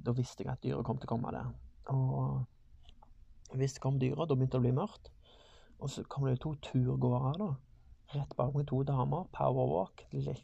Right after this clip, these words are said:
de gikk, eh, akkurat som de hadde staver, men de hadde ikke staver. Jeg så deg, de så ikke meg. Jeg lå jo i kamuflasje, så, og da skulle jeg akkurat til å skyte, men da var de,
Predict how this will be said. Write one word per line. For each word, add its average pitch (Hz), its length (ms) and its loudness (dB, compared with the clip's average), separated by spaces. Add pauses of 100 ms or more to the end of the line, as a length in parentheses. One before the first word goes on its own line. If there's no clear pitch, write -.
de 131 140 0
gikk, 127 140 -4
eh, 127 420 0
akkurat 127 140 -8
som 131 80 -2
de 139 80 2
hadde 123 120 0
staver, 131 340 0
men 135 120 2
de 131 60 2
hadde 131 180 -2
ikke 123 80 -6
staver. 147 360 -2 (720)
Jeg 120 140 2
så 123 140 2
deg, 135 360 2
de 127 140 2
så 131 160 0
ikke 135 160 -4
meg. 139 160 -2 (720)
Jeg 127 80 0
lå 123 160 4
jo 123 140 4
i 131 40 -2
kamuflasje, 131 600 0 (260)
så, 143 140 -4 (840)
og 131 120 0
da 123 100 4
skulle 120 160 0
jeg - 160 -8
akkurat 127 240 -4
til 127 60 -4
å - 80 -8
skyte, 131 300 0 (180)
men 135 100 0
da 127 80 2
var - 160 0
de, - 300 -6